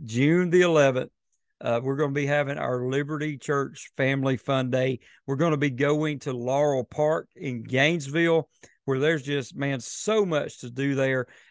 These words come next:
And, uh, there's spray grounds for the littles, eleven and under, where they can go out and play in the water. Uh, we're gonna have a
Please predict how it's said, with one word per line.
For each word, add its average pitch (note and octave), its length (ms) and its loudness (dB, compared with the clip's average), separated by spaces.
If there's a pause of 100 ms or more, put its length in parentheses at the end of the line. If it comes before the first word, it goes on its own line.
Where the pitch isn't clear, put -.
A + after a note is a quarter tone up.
And, B2+ 300 -2
uh, B2+ 240 0
there's B2+ 220 -6
spray E3+ 320 2
grounds E3 340 0
for C#3+ 160 -8
the B2+ 100 -4
littles, D3 360 0
eleven C3+ 400 -2
and - 140 -10
under, D#3 300 -2
where C3 140 -6
they C#3 80 -2
can D3+ 80 -6
go D3 100 -2
out D3 140 0
and C#3+ 100 -14
play C#3+ 180 -4
in C3+ 80 -6
the B2 60 -2
water. C#3 460 0 (300)
Uh, A#2+ 180 -4
we're C3 100 -2
gonna D3 200 2
have C3 340 -2
a A#2 300 -4